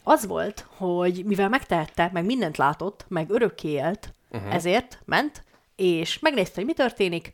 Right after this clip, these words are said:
Speaker 1: elment máshova, elmondta, hogy mi
Speaker 2: Ja, egy
Speaker 1: történik.
Speaker 2: ki-,
Speaker 1: Tudod, mit
Speaker 2: kíváncsi.
Speaker 1: csinált?
Speaker 2: Mhm.
Speaker 1: Unatkozott.
Speaker 2: Ja, értem. Hát örök élettel mondjuk.
Speaker 1: Persze. Na. És
Speaker 2: Igen.
Speaker 1: ezért, ezért gondolta, hogy akkor a, a történelem folyását ő kicsit, ö, hát terelgeti,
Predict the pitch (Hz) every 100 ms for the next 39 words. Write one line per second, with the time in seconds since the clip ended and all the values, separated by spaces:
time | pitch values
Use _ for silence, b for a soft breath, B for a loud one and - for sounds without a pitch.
0 | _ - 202 156 170 240 208 180 135 -
1 | - 220 190 185 175 175 277 302 262 247
2 | 196 180 98 98 - - 196 170 131 190
3 | 147 - 139 147 - 143 170 160 - 98
4 | 87 - 226 - 117 117 117 113 107 -
5 | 104 107 107 - - 165 _ - - _
6 | 208 - 302 196 240 - 262 185 190 220
7 | 185 160 226 226 220 202 208 202 196 208
8 | - 156 - 156 151 160 233 196 175 190
9 | 170 170 170 160 156 - 170 156 156 165
10 | 185 165 85 170 -